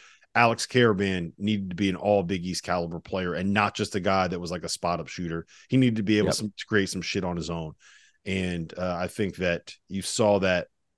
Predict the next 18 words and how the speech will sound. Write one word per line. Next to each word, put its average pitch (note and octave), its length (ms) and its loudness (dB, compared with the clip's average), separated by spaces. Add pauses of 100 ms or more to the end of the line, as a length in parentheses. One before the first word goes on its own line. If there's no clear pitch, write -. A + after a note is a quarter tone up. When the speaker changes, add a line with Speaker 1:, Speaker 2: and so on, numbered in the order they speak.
(400)
Speaker 1:
last F2+ 300 -2
night. F2 280 -4
Now, F#2 300 -2 (260)
I G2+ 100 0
don't G#2+ 140 4
think A2 140 0
you G#2 80 2
wanna G2+ 180 2
rely F#2+ 380 6
on G#2 120 2
him G#2+ 280 0
taking G#2 260 0
those F#2+ 220 -2
tough - 280 0
fadeaways G2 520 0
and F#2 100 -6
those F2+ 140 -6
tough F#2+ 200 -4